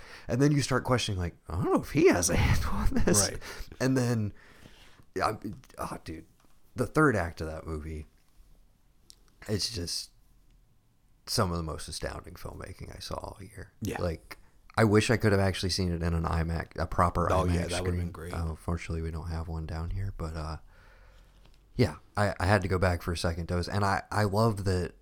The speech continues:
Speaker 1: it, again, like we said, it, he's, the budgets are getting bigger, and he's getting more and more fearless, I think, and just like, "I'm just gonna, I, I'm gonna put some weird shit on screen, and I'm gonna, I'm gonna have enough, like, you know, am-, ambiguity where it's like,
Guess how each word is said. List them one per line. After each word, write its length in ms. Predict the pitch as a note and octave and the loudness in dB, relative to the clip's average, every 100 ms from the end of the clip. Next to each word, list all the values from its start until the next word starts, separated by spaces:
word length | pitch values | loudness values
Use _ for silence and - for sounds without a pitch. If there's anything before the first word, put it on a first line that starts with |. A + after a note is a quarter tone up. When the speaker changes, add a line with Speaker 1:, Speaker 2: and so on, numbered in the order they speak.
| - | -10
Speaker 1:
it, 200 | G2 F#2 - | -6 -6 -4
again, 280 | G2 C3 | 0 2
like 160 | G#2+ F#2+ | 2 0
we 60 | G2 | -2
said, 240 | B2 A2+ - | -2 -4 -6
it, 140 | F2 | -12
he's, 380 | - F2+ E2+ - - _ - _ | -12 -10 -8 -8 -10 _ -20 _
the 80 | F#2+ | -4
budgets 340 | E2 F2+ G2 - | 0 0 0 0
are 60 | |
getting 200 | G2 F2+ | 0 -2
bigger, 400 | F2 F#2 F#2 F2+ - | -4 -4 -2 -4 -4
and 160 | E2+ D2 | -8 -8
he's 400 | F#2 F2+ E2 - - | -6 -4 -4 -6 -4
getting 280 | F#2 E2+ E2 | -2 -2 -4
more 160 | F2+ F2 | -2 -2
and 80 | |
more 160 | E2+ E2 | -2 -4
fearless, 540 | - - F2 D#2+ D#2+ | -6 -2 0 0 0
I 80 | E2+ | 0
think, 280 | E2 E2 D#2+ | 0 -2 -2
and 120 | E2 | -6
just 200 | D#2+ E2+ | -6 -6
like, 160 | E2 D2+ | -6 -8
"I'm 160 | - F#2 | -6 -4
just 160 | D3 - | -6 -6
gonna, 180 | D4+ - - | -6 -6 -8
I, 80 | - - - - - | -8 -8 -16 -20 -12
I'm 100 | - | -4
gonna 120 | D#3 | -4
put 220 | - E4 | -2 -4
some 180 | - C#3+ | -2 -2
weird 260 | G2 D3+ - | 0 0 0
shit 180 | G3 | 0
on 140 | G3 D3+ | 0 0
screen, 260 | - D#3 | 0 0
and 80 | C#3+ | 2
I'm 100 | C3 | 0
gonna, 200 | E3 E3 - - - - - | 0 0 -2 -14 -20 -8 0
I'm 60 | E3 | 2
gonna 100 | G3 | 2
have 140 | F#3+ | 0
enough, 580 | C3 G#2 A#2 F3+ - - | 0 0 0 -2 -6 -12
like, 420 | B2 C3+ C3 - - - - - | -6 -6 -6 -12 -16 -18 -20 -8
you 140 | B2+ | -4
know, 280 | A2 F#2+ A2 - _ - | -2 -2 -4 -8 _ -8
am-, 180 | A2 G#2 - | -6 -6 -4
ambiguity 760 | C3 D#3 C3 C#3+ F3+ D3 A2 | -2 -2 -2 0 2 0 -2
where 140 | A#2 A#2 | -4 -6
it's 180 | - - | -6 -10
like, 220 | B2+ | -10